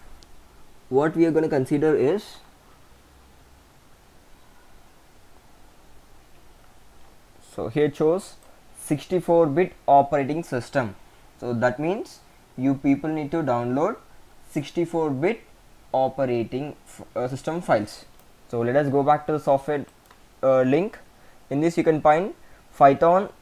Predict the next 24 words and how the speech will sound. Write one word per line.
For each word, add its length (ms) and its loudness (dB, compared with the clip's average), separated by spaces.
uh, 240 2
sixty-four 640 4
and 160 -6
Python 420 4
thirty-two. 340 2
So 180 -2
thirty-two 420 0
is 220 2
for 180 2
the 180 0
people 320 0
who 120 2
are 120 2
using 240 -2
thirty-two 260 0
bit 160 -4
operating 340 0
system, 360 2
and 240 -2
sixty-four 480 -2
is 160 0
for 100 -4
the 100 -2
people 360 0